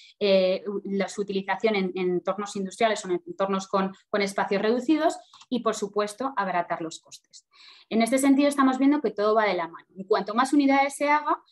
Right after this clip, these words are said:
estamos diciendo, antes lo mencionábamos, sí, estos primeros proyectos tendrán un capes y los segundos tendrán más.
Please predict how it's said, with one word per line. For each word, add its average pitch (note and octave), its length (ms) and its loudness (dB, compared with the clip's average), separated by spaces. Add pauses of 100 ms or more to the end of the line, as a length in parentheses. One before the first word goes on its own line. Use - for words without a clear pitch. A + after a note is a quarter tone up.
(280)
estamos A3 300 -2
diciendo, G#3 300 -6
antes A3+ 200 -4
lo A3+ 100 4
mencionábamos, F#3 640 -4
sí, A#3 340 -2
estos C4+ 340 -4
primeros C4 280 0
proyectos C#4 380 -2
tendrán G#3 260 -2
un A#3+ 100 0
capes B3+ 300 -2
y A3 60 -2
los F#3+ 100 -2
segundos G#3 320 -8
tendrán F3+ 300 -4
más. - 260 -6